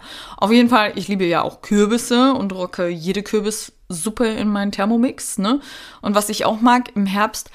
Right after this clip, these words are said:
hat man irgendwie so weniger fomo, ne? Gerade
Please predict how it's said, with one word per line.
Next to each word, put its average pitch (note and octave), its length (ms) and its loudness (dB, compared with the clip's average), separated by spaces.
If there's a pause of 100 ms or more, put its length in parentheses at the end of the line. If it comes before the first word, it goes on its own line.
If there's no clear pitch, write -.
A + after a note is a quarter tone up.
(200)
hat A3+ 140 -4
man G#3 120 2
irgendwie A#3 360 2
so F#3+ 280 -6
weniger G3+ 340 2
fomo, E3+ 840 0 (180)
ne? G3+ 320 2
Gerade F#3+ 480 4